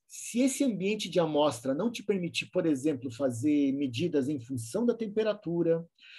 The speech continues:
fazer medidas, é, em função da pressão, fazer medidas,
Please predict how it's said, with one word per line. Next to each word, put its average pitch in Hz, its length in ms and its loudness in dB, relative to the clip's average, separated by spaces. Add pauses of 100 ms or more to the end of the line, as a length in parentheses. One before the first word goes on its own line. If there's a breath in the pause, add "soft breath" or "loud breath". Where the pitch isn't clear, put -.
(240 loud breath)
fazer 147 400 2
medidas, 139 1400 4
é, 120 1300 4 (2000)
em 175 140 2
função 185 320 0
da 185 80 6
pressão, 165 800 8 (420 soft breath)
fazer 160 300 2
medidas, 143 1400 4